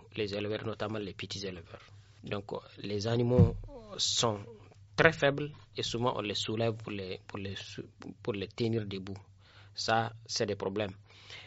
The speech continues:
Et ça se vend pas. Si ça se vendait, voyez-vous, on peut bien acheter ces aliments-là auprès des, des,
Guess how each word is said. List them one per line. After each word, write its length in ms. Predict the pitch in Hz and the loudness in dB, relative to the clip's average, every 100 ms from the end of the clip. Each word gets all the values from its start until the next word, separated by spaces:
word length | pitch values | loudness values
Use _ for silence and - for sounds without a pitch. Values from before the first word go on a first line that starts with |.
| - - | -8 2
Et 200 | 131 131 | 4 4
ça 180 | - 113 | 4 4
se 140 | 123 | 4
vend 280 | 107 117 113 | 2 0 2
pas. 220 | 156 175 - - | 2 2 -2 -14
Si 140 | - 135 | -6 4
ça 120 | 135 | 4
se 120 | 117 | 4
vendait, 440 | 107 110 120 131 - - | 2 2 2 0 -4 -8
voyez-vous, 600 | - 113 110 120 131 180 - - - | -2 0 0 -2 -4 -6 -14 -20 -8
on 260 | 180 120 | -4 -4
peut 200 | 113 135 | 4 4
bien 260 | 120 143 135 | 6 6 6
acheter 320 | 107 - 123 | 4 2 0
ces 180 | 113 101 | -2 -2
aliments-là 440 | 101 107 123 110 110 | 0 0 0 0 -2
auprès 260 | 98 107 | -4 -4
des, 100 | 104 - | -4 -6
des, 120 | - | -12